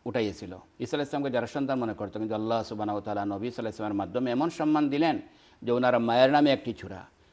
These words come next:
ওনার নানার নামে এবং ওনার নানি হান্না এই ফ্যামিলি নিয়ে একটি সূরা, এবং ওনার আরেকটি মিরাকল দুনিয়াতে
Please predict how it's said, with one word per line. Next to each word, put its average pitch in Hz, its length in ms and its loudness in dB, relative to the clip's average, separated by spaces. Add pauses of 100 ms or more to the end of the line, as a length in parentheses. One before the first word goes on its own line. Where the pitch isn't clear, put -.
(140)
ওনার 135 280 6
নানার 135 480 6
নামে 135 320 4
এবং 127 260 4
ওনার 123 240 4
নানি 120 260 2
হান্না 120 500 2
এই 131 120 0
ফ্যামিলি 131 360 0
নিয়ে 165 200 6
একটি 123 240 0
সূরা, 101 340 -8 (340)
এবং 131 240 4
ওনার 147 200 4
আরেকটি 151 280 4
মিরাকল 156 460 6
দুনিয়াতে 135 640 2